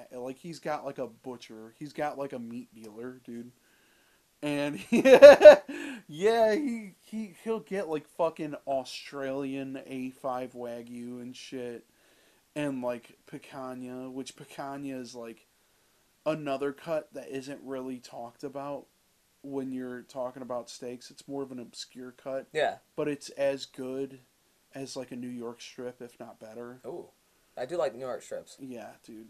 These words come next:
Speaker 1: It's fu-, I love a good New
Speaker 2: I've been,
Speaker 1: York
Speaker 2: I've been,
Speaker 1: strip.
Speaker 2: I've been, like, indulging in steak here and there, and,
Speaker 1: Yeah.
Speaker 2: like, I'm, I'm
Speaker 1: I, I still have a steak in my freezer that
Speaker 2: Uh.
Speaker 1: I gotta, I gotta fucking cook it one of these days, dude.
Speaker 2: Oh, yeah, dude.
Speaker 1: But yeah,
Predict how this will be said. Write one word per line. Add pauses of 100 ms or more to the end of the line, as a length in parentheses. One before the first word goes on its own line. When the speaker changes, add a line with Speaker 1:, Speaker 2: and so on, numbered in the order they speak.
(240)
Speaker 1:
It's
fu-,
I
love
a
good
New
Speaker 2:
I've
been,
Speaker 1:
York
Speaker 2:
I've
been,
Speaker 1:
strip.
Speaker 2:
I've
been,
like, (920)
indulging
in
steak
here
and
there,
and,
Speaker 1:
Yeah.
Speaker 2:
like,
I'm,
I'm
Speaker 1:
I, (160)
I
still
have
a
steak
in
my
freezer (300)
that
Speaker 2:
Uh.
Speaker 1:
I
gotta, (140)
I
gotta (160)
fucking
cook
it
one
of
these
days,
dude.
Speaker 2:
Oh,
yeah,
dude. (1300)
Speaker 1:
But
yeah,